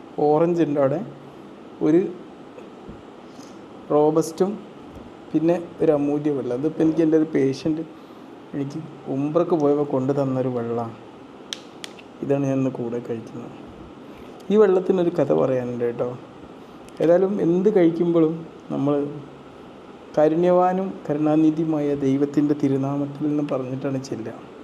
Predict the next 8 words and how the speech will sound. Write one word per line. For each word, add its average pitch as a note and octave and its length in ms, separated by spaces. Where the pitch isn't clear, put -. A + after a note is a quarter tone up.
അതെന്തിനാന്ന് F3+ 500
വെച്ച് E3+ 160
കഴിഞ്ഞാൽ D3+ 280
നമ്മളിലേക്ക് G#3 420
സ്നേഹം, F#3+ 540
നമ്മൾ D#3+ 220
കരുണ, E3+ 340
ദയ, D3+ 240